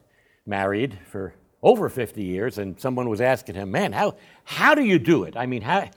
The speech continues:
how do you, you know, keep a marriage together for so long?" And he said, "Look," he says, "I spoiled my wife. I've, I've taken care of her." He said, "For, for our twenty-fifth anniversary, I took her to China." He said, "Wow, that's, that's really something. That's a major trip."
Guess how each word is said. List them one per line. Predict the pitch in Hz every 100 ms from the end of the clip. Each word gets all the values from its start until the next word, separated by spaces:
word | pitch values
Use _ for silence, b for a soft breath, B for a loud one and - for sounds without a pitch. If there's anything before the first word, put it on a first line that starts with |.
| b
how | 180 240
do | 202
you, | 175 156 117
you | 190
know, | 147
keep | 196 139
a |
marriage | 127 135 120 -
together | 107 113 101 - b b
for | 139
so | 120 131
long?" | 117 107 92
And | 85
he | 113
said, | 90
"Look," | 117 120 - b b b b
he | 107
says, | 101 87
"I | 113 131 135 131
spoiled | - 131 127 107 90
my | 92 98
wife. | 80 78 - - - _ _ _ _ -
I've, | 95 110 110 82
I've | - 110 98
taken | - 123 113 101
care | 120 123 123
of | 117
her." | 127 127 120 b b b
He | 117 110
said, | 123 117
"For, | 131 147
for | 151
our | 127
twenty-fifth | 117 151 196 190 196 185
anniversary, | 180 196 160 151 - 87 73
I | -
took | - -
her |
to | 76
China." | - 120 104 - - _ _ _ _ _ _ -
He | 120
said, | 156
"Wow, | 220 269 285 - 123 87 -
that's, | 127 165 -
that's | - 160 -
really | 131 107
something. | - 165 92
That's | 120
a | 101
major | 113 107 104
trip." | 160